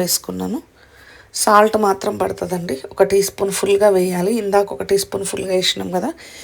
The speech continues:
ఎందుకంటే ఇందులో చింతపండు నీళ్ళు కలుపుతాం కాబట్టి ఉప్పు కొంచెం ఎక్కువనే పడుతుంది.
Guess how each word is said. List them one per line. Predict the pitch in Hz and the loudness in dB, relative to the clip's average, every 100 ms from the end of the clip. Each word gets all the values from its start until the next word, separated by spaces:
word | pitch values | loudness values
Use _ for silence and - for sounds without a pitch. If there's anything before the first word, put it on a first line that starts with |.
| - - - | -20 -8 0
ఎందుకంటే | 202 208 226 226 | 2 2 2 0
ఇందులో | 208 202 202 | 2 0 0
చింతపండు | 190 202 226 226 220 | 0 2 2 0 2
నీళ్ళు | 208 185 | 2 2
కలుపుతాం | 185 196 - 185 185 | 0 0 -2 0 0
కాబట్టి | 185 196 233 | -2 -4 -4
ఉప్పు | 202 208 208 | -6 -4 -2
కొంచెం | 190 185 185 | 0 -2 -4
ఎక్కువనే | - 196 190 180 | -2 -2 0 -2
పడుతుంది. | - - 196 240 | -4 -6 -8 -8